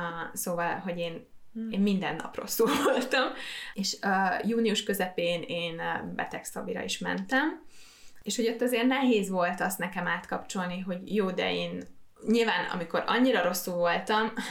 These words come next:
Speaker 1: <laughs> hogy így, nem tudom, csak feküdni tudtam egész nap, mert így nem maradt meg bennem semmi, csak a reggeli száraz, műzli szárazon, akkor ott azért könnyen ment az, hogy ne csináljak semmit,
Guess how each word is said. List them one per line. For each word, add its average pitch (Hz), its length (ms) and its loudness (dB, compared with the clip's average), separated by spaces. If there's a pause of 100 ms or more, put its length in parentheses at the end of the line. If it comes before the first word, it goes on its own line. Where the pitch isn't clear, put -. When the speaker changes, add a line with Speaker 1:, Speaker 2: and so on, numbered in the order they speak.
(400)
Speaker 1:
<laughs> - 600 -6
hogy - 280 -2 (840)
így, - 420 0
nem 226 320 2
tudom, 220 240 0
csak 214 180 0
feküdni 220 460 0
tudtam 202 300 2
egész 202 460 2
nap, 202 240 -2
mert - 240 -4
így - 100 -6
nem 196 180 0
maradt 185 320 2
meg 190 180 0
bennem 190 320 0
semmi, 208 480 0 (320)
csak 220 180 2
a 202 60 2
reggeli 208 460 2
száraz, - 720 0 (240)
műzli 202 600 2
szárazon, 220 640 2 (240)
akkor 220 280 4
ott 196 180 2
azért 180 300 2
könnyen 180 340 0
ment - 260 -2
az, 190 120 -2
hogy 180 120 -2
ne 165 100 -6
csináljak - 480 -4
semmit, 226 560 -2